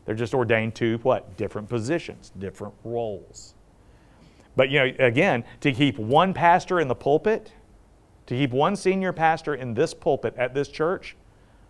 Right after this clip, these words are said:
takes around fifty staff people.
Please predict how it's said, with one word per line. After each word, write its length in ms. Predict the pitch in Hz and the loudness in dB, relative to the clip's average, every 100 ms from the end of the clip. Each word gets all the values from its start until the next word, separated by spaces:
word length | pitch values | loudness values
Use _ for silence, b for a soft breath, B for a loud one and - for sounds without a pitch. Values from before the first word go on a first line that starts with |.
| b b _ - | b b _ 0
takes 380 | 139 139 - - - 123 | 2 2 -2 -16 0 4
around 520 | 123 139 147 151 131 | 6 8 6 4 0
fifty 560 | - - 185 - 143 | -8 2 4 4 -2
staff 460 | 127 - 123 110 - | -4 2 4 4 0
people. 400 | 101 90 87 - | -8 -8 -12 -18